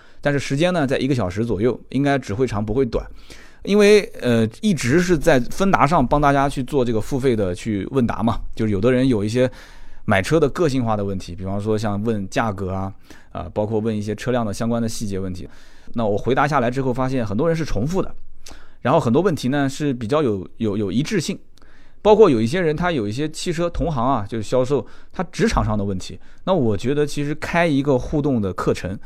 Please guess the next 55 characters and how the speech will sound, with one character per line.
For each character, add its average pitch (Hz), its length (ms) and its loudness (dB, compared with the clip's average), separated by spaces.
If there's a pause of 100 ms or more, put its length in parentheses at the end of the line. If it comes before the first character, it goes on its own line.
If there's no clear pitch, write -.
(300)
一 120 100 0
个 147 100 2
小 151 160 6
讲 98 220 2
座， 147 240 -2 (240)
啊， - 140 -4
帮 190 200 2
大 196 140 6
家 180 140 6
在 175 160 2
一 120 120 4
起 - 240 -6
去 104 200 -6
做 107 400 -2
一 117 100 -2
个 123 160 0
集 113 180 -4
中 185 160 -2
的 143 80 -2
培 101 180 0
训， 139 220 -2
这 120 80 -4
样 185 160 0
的 101 80 -4
话 98 140 -2
我 87 80 -6
觉 90 80 -10
得 104 100 -4
是 120 120 -6
比 101 100 -6
较 104 160 -2
好。 - 220 -10 (340)
那 165 80 2
么 170 240 6
这 185 240 0
个 131 340 4 (140)
到 165 160 6
底 98 360 0
有 95 100 -2
多 120 120 0
少 123 120 0
人 117 100 0
来 135 80 0
捧 131 180 2
场， 90 160 -4
我 92 60 -6
觉 104 80 -6
得 - 60 -2
不 165 100 0
关 135 200 2
键 139 180 -4
啊， - 140 -10 (300)
关 175 160 4
键 175 140 2
是 139 260 0